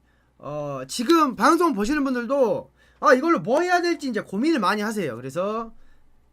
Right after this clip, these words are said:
이제 간단하게 이거 활용하는 방법은 이제 지금 현재 이벤트로 영웅 같은 경우는 확률이고요. 그다음에 희귀 제작은 이제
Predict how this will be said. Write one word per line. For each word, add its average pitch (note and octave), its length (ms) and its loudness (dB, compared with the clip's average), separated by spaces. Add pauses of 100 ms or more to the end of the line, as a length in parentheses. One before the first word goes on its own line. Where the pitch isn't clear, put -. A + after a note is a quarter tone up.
(300)
이제 E3 200 -8
간단하게 A#3+ 680 0
이거 F#3+ 140 -4
활용하는 D#4+ 480 0
방법은 F#3 680 0 (640)
이제 A3 520 -2 (160)
지금 B3 340 -4
현재 D4 220 0
이벤트로 G#3 920 -2 (600)
영웅 B3+ 300 -2
같은 E4+ 280 2
경우는 B3+ 320 0
확률이고요. C#4+ 640 -4
그다음에 C#3 220 -8
희귀 E4 300 -10
제작은 G3 580 -2
이제 B2 340 -10